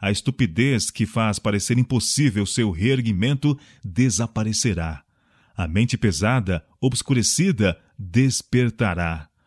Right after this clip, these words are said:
O escravo do pecado será posto em liberdade. O vício desaparecerá,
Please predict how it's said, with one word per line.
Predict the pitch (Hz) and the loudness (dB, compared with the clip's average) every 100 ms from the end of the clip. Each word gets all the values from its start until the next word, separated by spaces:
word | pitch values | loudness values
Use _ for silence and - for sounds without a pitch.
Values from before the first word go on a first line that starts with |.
| _ _ | _ _
O | 107 | 2
escravo | 123 - 120 123 120 | 2 2 2 2 2
do | |
pecado | 123 123 - 123 127 127 | 2 0 0 0 0 0
será | 127 120 | 0 -2
posto | 110 120 135 127 - | -2 0 2 2 2
em | 123 | 2
liberdade. | 101 156 175 156 95 90 82 87 78 _ _ _ 151 | 2 0 0 -2 0 0 -2 -4 -6 _ _ _ -2
O | 135 | -2
vício | 95 190 - 113 | 2 0 2 0
desaparecerá, | 165 180 190 190 190 - 113 104 110 | 2 0 -2 -2 -2 -2 0 0 -2